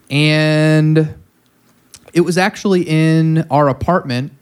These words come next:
when I was nineteen that I finally beat that game. It was one, it's, I, I still, I still stand that it's one of the harder video games that I've ever completed, uh, because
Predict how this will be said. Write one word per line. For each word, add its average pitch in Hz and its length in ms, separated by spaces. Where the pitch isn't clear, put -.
when 131 140
I 127 40
was 123 160
nineteen 143 460
that 120 100
I 110 80
finally 143 600
beat 127 240
that 107 200
game. 101 320
It - 60
was 123 140
one, 127 160
it's, 131 200
I, 131 260
I - 20
still, 165 360
I - 80
still 202 420
stand 170 340
that 156 80
it's 147 140
one 151 140
of 143 80
the 135 80
harder 151 440
video 135 340
games 123 440
that 127 80
I've 120 140
ever 113 160
completed, 117 640
uh, 117 460
because 135 760